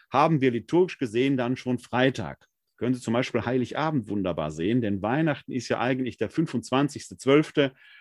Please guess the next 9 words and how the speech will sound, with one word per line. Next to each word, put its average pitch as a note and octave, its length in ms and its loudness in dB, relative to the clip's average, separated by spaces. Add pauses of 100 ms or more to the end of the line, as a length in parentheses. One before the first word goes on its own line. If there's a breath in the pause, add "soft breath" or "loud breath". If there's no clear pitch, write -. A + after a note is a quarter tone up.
(120 soft breath)
Heiligabend C3 720 0
aber D3+ 320 -4
ist C#3 180 -4
der D#3 180 -2
Abend G2+ 280 -4
des B2 100 -8
vierundzwanzigsten A#2+ 720 0
zwölften, A2+ 440 -4
weil G#3 360 2